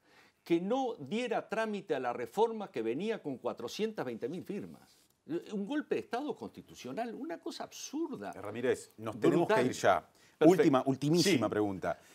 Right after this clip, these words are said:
Speaker 2: Eh, Álvaro Delgado, senador del Partido Nacional, dijo aquí que, eh, más allá de su postura con respecto a, a este proyecto de reforma constitucional, eh,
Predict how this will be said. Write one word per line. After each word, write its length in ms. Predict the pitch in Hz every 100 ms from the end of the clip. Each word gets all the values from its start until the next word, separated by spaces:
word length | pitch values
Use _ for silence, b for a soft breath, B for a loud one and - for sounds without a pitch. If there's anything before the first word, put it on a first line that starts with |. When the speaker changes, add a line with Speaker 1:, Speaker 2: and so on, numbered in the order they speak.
| b -
Speaker 2:
Eh, 220 | 104 -
Álvaro 300 | 156 170 151
Delgado, 400 | 147 160 180 175
senador 340 | - 107 113 123
del 100 | 104
Partido 340 | 107 113 117
Nacional, 460 | 113 127 131 135 123
dijo 280 | 147 -
aquí 300 | 143 127 156
que, 340 | - 156 170 -
eh, 120 | 107
más 160 | 107 160
allá 220 | 147 139
de 100 | 123
su 120 | 107
postura 320 | 101 95 117 107
con 120 | 98
respecto 400 | 95 104 104 98
a, 240 | 90 90 b b
a 80 | 101
este 220 | 101 110
proyecto 340 | 95 101 113 107
de 60 |
reforma 300 | 104 113 107
constitucional, 760 | 104 107 101 107 113 110 139 - B B B B _
eh, 420 | 113 117 117 113